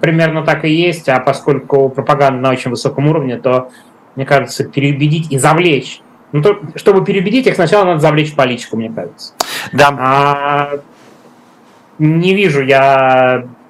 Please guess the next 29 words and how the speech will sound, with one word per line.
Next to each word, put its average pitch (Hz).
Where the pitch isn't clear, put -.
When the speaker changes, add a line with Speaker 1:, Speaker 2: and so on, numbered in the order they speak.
Speaker 1:
прям 135
больших 147
ресурсов 135
и 135
возможностей 117
так -
сделать. -
Speaker 2:
Ну, 185
перейдем, 196
я 160
думаю, 160
к -
самой 170
теме 139
Алексея 131
Навального. 147
Вот, 113
э, 110
за 110
эту 127
неделю, 110
как 101
мы 107
сегодня 120
узнали, 107
состоялось 120
уже 117
аж 120
три, 160